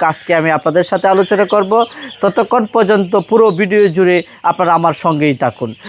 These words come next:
ধৈর্য সহকারে আপনাদেরকে একটি কথা বলতে চাই, আপনারা কেউ ভিডিওটাকে টান-, না টেনে, মানে ধীরস্থিরভাবে সম্পূর্ণ ভিডিওটা দেখেন, সেখান থেকে অনেক কিছু জানতে পারবেন এবং সেখান থেকে অনেক কিছু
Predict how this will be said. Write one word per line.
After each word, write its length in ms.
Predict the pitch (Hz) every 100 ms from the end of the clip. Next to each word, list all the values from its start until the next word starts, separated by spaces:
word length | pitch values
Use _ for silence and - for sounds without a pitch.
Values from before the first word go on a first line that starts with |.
| 214 -
ধৈর্য 340 | 143 208 196 254
সহকারে 460 | - 214 208 220
আপনাদেরকে 600 | 196 175 190 180 180 233
একটি 300 | 220 285 - -
কথা 240 | 170 180
বলতে 340 | 151 156 156
চাই, 260 | 135 143 165 - - -
আপনারা 320 | 147 170 202
কেউ 220 | 202 220
ভিডিওটাকে 640 | 208 190 180 202 202 190 220 - -
টান-, 240 | 208 202 196
না 260 | 170 220 226
টেনে, 380 | - 190 139 - - - -
মানে 200 | 147 202
ধীরস্থিরভাবে 1000 | 156 190 240 254 - 240 226 208 208 233 - - -
সম্পূর্ণ 500 | 214 220 233 240 226
ভিডিওটা 420 | 220 196 220 214
দেখেন, 440 | 170 175 214 233 - - -
সেখান 360 | - 208 233 220
থেকে 240 | 233 226
অনেক 280 | 196 208 -
কিছু 200 | 226 214
জানতে 380 | 160 185 190 196
পারবেন 460 | 190 180 196 208 - 233 -
এবং 260 | 165 185 185
সেখান 300 | 202 185 185
থেকে 180 | 185
অনেক 280 | 175 165 185
কিছু 320 | 208 190 254